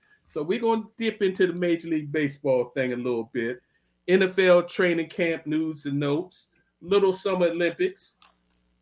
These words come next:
couple of things that caught our attention, and back by popular demand, we got the professor's post takes and our final post of the evening. So as always, we appreciate you tuning in.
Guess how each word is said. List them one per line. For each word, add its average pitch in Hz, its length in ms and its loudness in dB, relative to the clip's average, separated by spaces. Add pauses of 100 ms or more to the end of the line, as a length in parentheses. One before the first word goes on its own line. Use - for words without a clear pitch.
couple 226 260 -2
of 196 140 -6
things 190 260 0
that 180 120 -8
caught 196 220 -2
our 165 140 0
attention, 165 640 -6 (480)
and 139 200 -8
back 208 280 4
by 165 120 -2
popular 165 420 -4
demand, 160 600 -2 (160)
we 175 80 -6
got 165 200 -2
the - 60 -20
professor's 165 600 -4
post - 440 -6
takes 147 460 -4
and 147 120 -2
our 135 220 -6
final 156 240 -2
post 143 340 -6
of 135 100 -16
the 139 120 -8 (100)
evening. 113 300 -6 (240)
So 185 160 0
as 180 120 2
always, 160 520 0
we 165 120 0
appreciate 175 600 -6
you 143 60 -8
tuning 151 420 -4
in. 151 240 -4